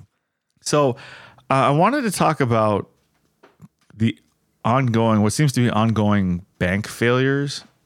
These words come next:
I know we mentioned it last time, and it's getting worse now because now there's two European banks. Uh, I don't remember, there was, like, some Swedish bank or some Swiss bank, but now it's Deutsche Bank that's apparently,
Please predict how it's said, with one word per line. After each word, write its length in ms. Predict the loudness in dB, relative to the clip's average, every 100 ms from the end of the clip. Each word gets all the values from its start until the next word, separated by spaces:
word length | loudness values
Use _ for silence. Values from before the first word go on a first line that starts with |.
| -10
I 80 | -6
know 80 |
we 120 | -2 0
mentioned 360 | 0 0 -2
it 120 | -4 -6 _ -20 -20 _
last 360 | -4 -2 -2 -4
time, 320 | -4 -2 -4
and 200 | -6 -10 -14 -20 -20 -20 -6
it's 160 | -6
getting 360 | -2 -2 0 0
worse 320 | 0 0 0
now 240 | 0 0 0
because 260 | -2 -2
now 180 | 0 0
there's 160 | 0 -4
two 180 | -4
European 580 | -2 -2 -4 -4 -4 -2
banks. 360 | -2 -2 -4 -12 -12
Uh, 140 | -10 -10 -10 -20 -20 -20 _
I 100 | -2
don't 100 | -2
remember, 220 | 0 0 2
there 80 |
was, 80 | 0
like, 100 | -2
some 180 | -4 -4
Swedish 460 | -4 -2 0 0 -2
bank 360 | -2 -2 -4 -8
or 80 |
some 160 | -6 -6
Swiss 300 | -4 -2 -4
bank, 300 | -2 -4 -4 _ -20 _ -10
but 140 | -6
now 280 | -2 0 0
it's 140 | -2
Deutsche 420 | -2 -2 0 -2 -4
Bank 320 | -4 -6 -8
that's 160 | -10 -8
apparently, 520 | -6 -4 -4 -6